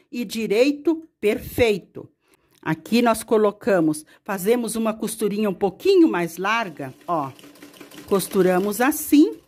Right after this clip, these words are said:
chegamos devagar com a nossa máquina aqui em cima, giramos o nosso trabalho e voltamos a nossa costura em cima ou bem pertinho da outra.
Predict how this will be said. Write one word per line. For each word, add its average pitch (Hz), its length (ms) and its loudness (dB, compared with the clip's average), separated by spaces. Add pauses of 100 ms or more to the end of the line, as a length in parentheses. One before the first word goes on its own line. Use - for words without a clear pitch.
(500)
chegamos 269 580 2
devagar 262 1000 -2
com 233 260 -8
a 208 80 -4
nossa 202 460 -6
máquina 190 640 -2
aqui 175 180 -6
em 247 60 2
cima, 269 680 0 (380)
giramos 269 1000 2
o 240 80 -6
nosso 220 400 -6
trabalho 302 680 -4 (320)
e 294 120 6
voltamos 294 1000 2
a 220 80 -4
nossa 208 380 -8
costura 185 720 -2 (260)
em 311 200 6
cima 359 680 0
ou 262 160 0
bem 403 460 -2
pertinho 330 580 4
da 285 180 -2
outra. 160 500 -6